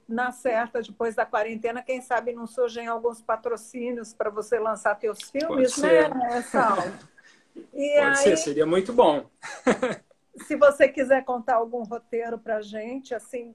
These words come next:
Speaker 1: mas conta só um pouquinho, não vai ficar contando o que que vai ser.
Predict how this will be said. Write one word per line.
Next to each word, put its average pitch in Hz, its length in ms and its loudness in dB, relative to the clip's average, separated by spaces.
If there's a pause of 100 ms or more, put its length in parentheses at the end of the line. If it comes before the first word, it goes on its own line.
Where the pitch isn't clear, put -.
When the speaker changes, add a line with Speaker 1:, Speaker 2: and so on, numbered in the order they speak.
Speaker 1:
mas 240 380 -6 (100)
conta 247 340 0
só 240 200 -4
um 220 40 -6
pouquinho, 339 560 -6
não 233 140 -6
vai 247 140 0
ficar 403 200 -10
contando 285 440 -4
o - 20 -6
que 262 120 -16
que 254 120 -12
vai 220 180 -2
ser. 214 320 -12